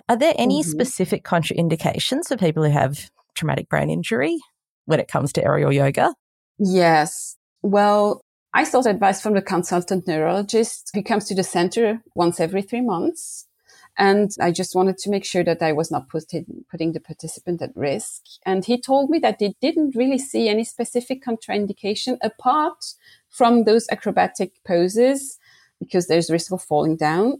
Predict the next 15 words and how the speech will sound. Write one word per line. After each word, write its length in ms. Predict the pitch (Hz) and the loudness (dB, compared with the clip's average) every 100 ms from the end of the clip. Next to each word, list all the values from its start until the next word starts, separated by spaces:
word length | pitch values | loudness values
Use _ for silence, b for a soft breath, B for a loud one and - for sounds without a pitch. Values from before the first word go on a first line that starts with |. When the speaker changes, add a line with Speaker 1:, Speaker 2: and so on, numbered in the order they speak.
| - | -2
Speaker 2:
and 260 | 226 269 339 | 2 4 4
inversions 840 | 254 240 180 180 190 349 587 - - _ _ _ _ | 2 4 4 2 2 0 -2 -8 -18 _ _ _ _
because 460 | 247 240 269 269 269 | -4 2 4 4 2
of 240 | - 220 | 2 2
the 80 | 220 | 2
increased 580 | 220 214 214 226 - - | 2 2 4 4 0 -10
pressure 460 | - 180 - 143 175 - | -4 -2 0 -2 -2 0
in 220 | 175 165 | 2 2
the 80 | 170 | 2
head, 240 | 170 147 - - _ _ _ - | 0 0 -4 -16 _ _ _ -4
which 240 | 175 - | -4 -2
can 160 | 185 180 | -2 2
be 100 | 170 | 2
very 240 | 165 165 | 4 2
dangerous 760 | 165 165 165 - - - - | 2 0 0 -2 -6 -8 -14